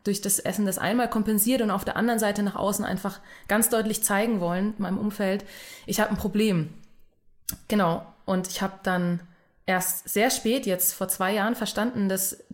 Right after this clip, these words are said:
dass das nicht so ist, wie die Gesellschaft einem das oft vermittelt, nämlich, dass man halt einfach,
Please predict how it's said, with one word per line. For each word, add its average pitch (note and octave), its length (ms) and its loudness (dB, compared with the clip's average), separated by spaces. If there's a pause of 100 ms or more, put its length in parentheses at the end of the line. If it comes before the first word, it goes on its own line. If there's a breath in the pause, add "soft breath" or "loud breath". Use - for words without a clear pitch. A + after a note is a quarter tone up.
(180)
dass F#3+ 180 2
das G#3 160 2
nicht C4 380 2
so A3+ 140 2
ist, B3+ 220 0
wie A3+ 80 0
die G3 80 -2
Gesellschaft G#3 500 0
einem G3 220 0
das G3 320 0
oft G3 180 -6
vermittelt, C4+ 540 2
nämlich, G3+ 260 0
dass G3 160 -4
man F#3 180 -2
halt F#3 140 -4
einfach, F3 360 -2